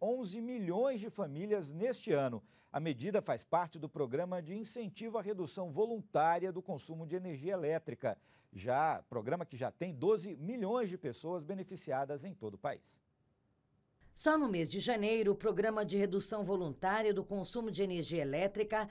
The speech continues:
Speaker 2: do Governo Federal vai conceder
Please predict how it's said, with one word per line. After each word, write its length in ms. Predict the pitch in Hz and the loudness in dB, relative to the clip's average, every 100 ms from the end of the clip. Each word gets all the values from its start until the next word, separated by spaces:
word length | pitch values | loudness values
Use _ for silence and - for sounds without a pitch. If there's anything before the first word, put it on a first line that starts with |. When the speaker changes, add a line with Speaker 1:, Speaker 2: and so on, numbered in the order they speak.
| - - | -8 -8
Speaker 2:
do 120 | 220 | -2
Governo 420 | 240 214 135 135 151 | 0 0 0 -4 0
Federal 480 | 214 214 185 226 226 - - - | 2 4 4 4 0 -14 -10 2
vai 180 | 262 | 4
conceder 680 | 262 156 139 - 156 202 208 | 4 0 0 2 6 6 6